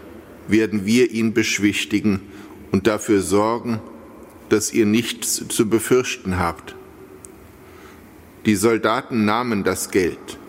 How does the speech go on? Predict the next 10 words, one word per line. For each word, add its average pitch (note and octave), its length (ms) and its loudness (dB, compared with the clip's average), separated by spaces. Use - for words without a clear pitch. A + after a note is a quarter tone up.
und G#2+ 280 0
machten A#2 460 0
alles A#2 400 0
so, G#2+ 560 2
wie A2 200 4
man C3 240 2
es A#2+ 300 -4
ihnen A#2+ 380 4
gesagt A#2 560 0
hatte. - 240 -8